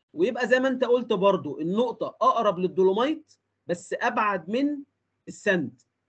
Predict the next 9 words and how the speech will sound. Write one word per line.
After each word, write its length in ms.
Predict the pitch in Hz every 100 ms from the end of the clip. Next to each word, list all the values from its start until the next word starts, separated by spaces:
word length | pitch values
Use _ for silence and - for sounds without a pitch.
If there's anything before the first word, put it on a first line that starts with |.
| _ _
يبقى 200 | 151 190
ممكن 320 | 247 254 220
يبقى 140 | 202
سبعين 460 | 185 175 151 220 226
أو 140 | 160
تمانين 360 | 165 165 175 233
في 140 | -
المية 340 | 185 190 196 175
دولومايت 600 | 151 160 185 285 320